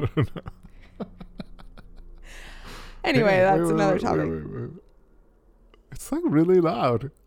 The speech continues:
Speaker 2: It, maybe.
Speaker 1: Maybe it's a couple of 'em.
Speaker 2: Yeah, maybe it is. Um, yeah, with our kids, I mean, we're not perfect.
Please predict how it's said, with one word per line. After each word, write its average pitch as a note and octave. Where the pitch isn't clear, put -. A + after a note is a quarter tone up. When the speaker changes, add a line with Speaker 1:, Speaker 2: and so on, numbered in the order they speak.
Speaker 2:
It, -
maybe. F#3+
Speaker 1:
Maybe G#2+
it's G#2+
a -
couple A#2+
of A2
'em. C3+
Speaker 2:
Yeah, A#3+
maybe A#3
it B3+
is. C#4
Um, A3
yeah, G#3+
with C4
our B3+
kids, B3
I A3+
mean, G3
we're G3+
not E3+
perfect. G3